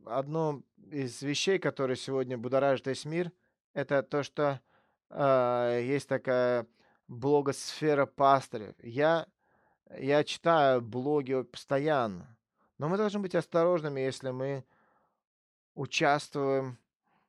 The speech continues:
и пытаемся пасти паству, которая не у нас, в разных контекстах, со всем пониманием,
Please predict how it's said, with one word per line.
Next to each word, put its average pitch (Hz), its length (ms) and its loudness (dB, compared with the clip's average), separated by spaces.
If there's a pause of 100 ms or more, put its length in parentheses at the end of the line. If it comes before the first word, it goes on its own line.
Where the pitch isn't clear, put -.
(160)
и 131 560 0
пытаемся 135 540 -2
пасти 127 400 -2
паству, 147 420 2
которая 120 400 -6
не 120 120 -8
у 123 40 -6
нас, 92 420 -10 (140)
в 110 120 -12
разных 117 360 2
контекстах, 90 640 -14
со - 260 -6
всем 180 280 -2
пониманием, 123 680 -6